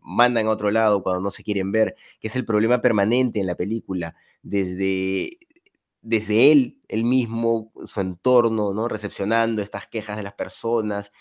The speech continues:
y pasándolas a uno, a otro, a otro, a otro, y sin nunca llegar a nada, sin resolver los problemas de nadie, aún siendo autoridades, aún trabajando en el ayuntamiento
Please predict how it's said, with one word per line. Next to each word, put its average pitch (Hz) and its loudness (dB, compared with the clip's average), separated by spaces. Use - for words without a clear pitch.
y 101 -2
pasándolas 101 -6
a 95 -2
uno, 113 -2
a 95 0
otro, 107 0
a 98 2
otro, 110 0
a 104 4
otro, 113 0
y 90 -6
sin 120 -2
nunca 120 0
llegar 104 2
a 104 0
nada, 110 0
sin 104 -8
resolver 98 -4
los 101 -8
problemas 98 -6
de 95 -8
nadie, 104 -6
aún 110 0
siendo 104 -2
autoridades, 101 -4
aún 101 -6
trabajando 98 -4
en 101 -2
el 98 -2
ayuntamiento 98 -6